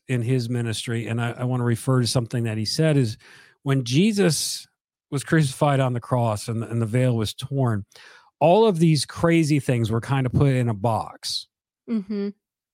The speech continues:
Speaker 1: They were pushed away." because of what he did. What he did, the impact of, uh, the forgiveness of our sin and the ability to have eternal life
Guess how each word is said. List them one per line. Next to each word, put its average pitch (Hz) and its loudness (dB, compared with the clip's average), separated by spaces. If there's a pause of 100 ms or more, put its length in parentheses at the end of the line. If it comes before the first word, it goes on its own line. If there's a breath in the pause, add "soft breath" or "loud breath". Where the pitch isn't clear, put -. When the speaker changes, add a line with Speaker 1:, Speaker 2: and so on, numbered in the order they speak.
(160)
Speaker 1:
They 139 2
were 127 0 (360)
pushed - 2
away." 120 -2 (640)
because 135 0
of 123 0
what 131 0
he 131 0
did. 113 2 (500 loud breath)
What 143 0
he 185 0
did, 170 0 (680)
the 143 2
impact 175 0
of, 127 -2
uh, 87 -16
the 135 0
forgiveness 147 2
of 127 2
our 127 2
sin 156 0
and 123 0
the 120 -2
ability 127 0
to 123 0
have 135 2
eternal 127 2
life 127 0